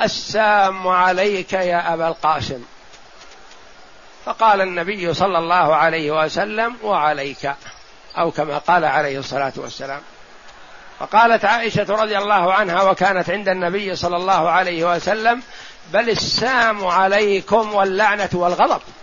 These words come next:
قال النبي صلى الله عليه وسلم: "مهلا يا عائشة،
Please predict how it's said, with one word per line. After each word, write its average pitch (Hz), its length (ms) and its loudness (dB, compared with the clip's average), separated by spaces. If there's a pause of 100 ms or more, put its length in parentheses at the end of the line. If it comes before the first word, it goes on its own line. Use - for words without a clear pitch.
(2750)
قال 202 200 4
النبي 208 420 -2
صلى 190 200 -2
الله 185 300 0
عليه 190 240 0
وسلم: 208 420 -4
"مهلا 214 360 -4
يا 196 60 0
عائشة، 160 440 -4